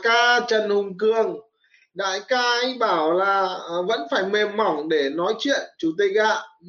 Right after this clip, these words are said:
Mềm, vâng. Thì đồng ý là chiến lược là mềm. À, à,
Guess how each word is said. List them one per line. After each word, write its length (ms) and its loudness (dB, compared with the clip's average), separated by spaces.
Mềm, 280 0
vâng. 340 -2
Thì 100 -10
đồng 240 0
ý 160 -4
là 260 -4
chiến 200 0
lược 240 2
là 100 -2
mềm. 320 2
À, 260 -2
à, 60 -12